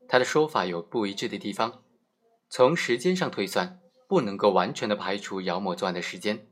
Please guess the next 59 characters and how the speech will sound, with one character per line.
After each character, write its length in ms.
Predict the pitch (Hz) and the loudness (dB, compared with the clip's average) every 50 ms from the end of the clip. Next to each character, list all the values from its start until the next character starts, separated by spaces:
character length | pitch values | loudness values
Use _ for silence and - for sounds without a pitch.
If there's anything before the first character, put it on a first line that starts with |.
| _ _ _ _ _ _ _ _ _ _ _ _ _ _ _ _ _ _ _ _ _ _ _ _ _ _ _ _ _ _ _ _ _ _ | _ _ _ _ _ _ _ _ _ _ _ _ _ _ _ _ _ _ _ _ _ _ _ _ _ _ _ _ _ _ _ _ _ _
第 140 | - 120 107 | 0 2 2
二， 240 | 95 87 87 - _ _ _ _ _ | 2 2 -2 -8 _ _ _ _ _
应 180 | - 147 147 147 | -6 -4 -2 0
当 240 | 156 147 151 160 156 | 0 0 0 -2 -4
进 180 | - 196 165 | -4 -4 -2
一 60 | 127 | -2
步 140 | 117 127 117 | -2 -2 -4
查 280 | - - - - 95 98 | -4 -4 -6 -6 -4 -4
明 200 | 101 98 98 95 | -4 -6 -6 -4
饶 180 | 92 87 90 | -4 -4 -4
某 180 | 101 101 90 87 | -4 -4 -6 -6
在 220 | 87 - 101 95 | -4 -2 -2 0
外 180 | 95 104 101 95 | 2 2 0 0
地 160 | 92 98 95 | -2 -6 -10
期 240 | 92 - - - 117 | -10 -10 -10 -10 -8
间 320 | 110 113 117 117 120 123 | -6 -4 -4 -4 -4 -8
接 220 | 120 - 123 113 113 | -8 -4 -2 -2 0
受 220 | - 117 107 98 | 0 0 -2 -2
家 180 | - - 117 110 | 0 0 0 0
人 180 | 98 90 95 | 0 -2 -6
打 220 | 101 - 90 92 107 | -6 -4 -4 -4 -4
款 400 | - - - 90 82 82 82 - | -6 -6 -8 -10 -10 -10 -12 -8
的 260 | - 87 87 87 90 | -4 -2 -2 -2 -4
打 220 | 90 - 90 95 | -4 -4 -4 -4
款 180 | 101 - 92 - | -4 -4 -8 -10
记 220 | - - 131 113 | -8 -6 -6 -4
录， 300 | 107 113 98 90 - - _ _ _ _ _ _ _ _ _ _ _ _ _ | -2 -2 -4 -6 -10 -16 _ _ _ _ _ _ _ _ _ _ _ _ _
以 100 | - 123 | -6 -6
及 140 | 117 120 123 | -4 -4 0
饶 200 | 107 110 98 107 | 2 2 2 2
某 180 | 135 123 98 90 | 0 -4 -8 -6
所 160 | - 113 110 | -4 -4 -4
使 160 | 107 - - | -4 -4 -6
用 80 | 95 90 | -6 -8
的 80 | 92 92 | -8 -6
Q 220 | - - 117 110 | -2 -2 -2 0
Q 120 | - 123 | -2 -4
号 180 | 117 - - 135 | -2 0 0 2
码 280 | 107 92 82 82 - _ | 2 2 0 -2 -6 _
在 140 | - 110 98 | -2 0 0
案 160 | 104 98 92 | 0 -2 -2
发 120 | 92 101 | -4 -4
期 220 | 95 - - 117 107 | -6 -6 -8 -8 -8
间 160 | 107 113 107 | -6 -6 -4
的 80 | 104 - | -2 -2
I 160 | 120 120 120 | -2 -2 -2
P 160 | - 123 120 | -6 -10 -10
登 160 | 110 127 123 | -8 -8 -6
录 120 | 123 120 113 | -6 -6 -6
地 180 | - 165 131 | -6 -8 -10
址 180 | - - 87 - | -10 -12 -14 -8
之 140 | - 123 117 | -6 -6 -4
后， 400 | - - 147 127 - - _ _ _ _ _ _ | -2 0 -2 -2 -2 -6 _ _ _ _ _ _
依 200 | 131 123 127 123 | -4 -2 -2 -2
法 140 | - 98 85 | -4 -6 -8
作 180 | - - 101 | -6 -6 -6
出 100 | 92 - | -6 -6
判 200 | - - 87 85 | -10 -12 -12 -12
决。 240 | 82 - 82 - _ | -12 -14 -16 -18 _